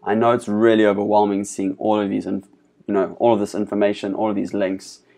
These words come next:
is just to click this drop down and type in G H pages and create a new branch called G H pages. So either press enter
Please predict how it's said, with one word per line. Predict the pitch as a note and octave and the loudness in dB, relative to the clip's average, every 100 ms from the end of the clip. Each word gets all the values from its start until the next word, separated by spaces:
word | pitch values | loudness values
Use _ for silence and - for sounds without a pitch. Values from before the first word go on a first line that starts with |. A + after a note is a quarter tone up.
| _ | _
is | G#2+ G#2+ G2+ - _ _ _ _ | -6 -6 -6 -16 _ _ _ _
just | - D#3 | -12 -8
to | D3 | -8
click | - C3 - | -4 -4 -2
this | A2+ - - _ _ | -4 -6 -20 _ _
drop | G#2+ G#2+ | -2 0
down | G2+ G2 G#2 F#2+ _ _ _ _ _ _ _ _ _ | -4 -4 -6 -8 _ _ _ _ _ _ _ _ _
and | G#2+ G#2 | -4 -4
type | - A2 G#2 - | 4 4 4 -2
in | F#2+ F#2+ | -6 -6
G | - G#2+ | -6 -4
H | G2+ G2 - - _ _ _ | -4 -6 -12 -18 _ _ _
pages | C#3 B2+ C3 B2+ A#2 - _ _ - | -2 0 2 -2 -4 -18 _ _ -6
and | A#2 | -6
create | - C#3 C3+ | 0 0 2
a | |
new | A#2 C3 C#3 | 2 4 2
branch | - - G#2 G2+ G2+ | -2 2 4 4 -2
called | - G2+ G2+ | -2 -2 -2
G | - F#2+ | -6 -6
H | G#2 - | -6 -4
pages. | G#2 G2 - - | -2 -2 -6 -10
So | - | -2
either | C3+ C3 | 0 0
press | - A2 - | 0 -4 0
enter | C#3 C#3+ D3+ C#3 | 0 2 0 0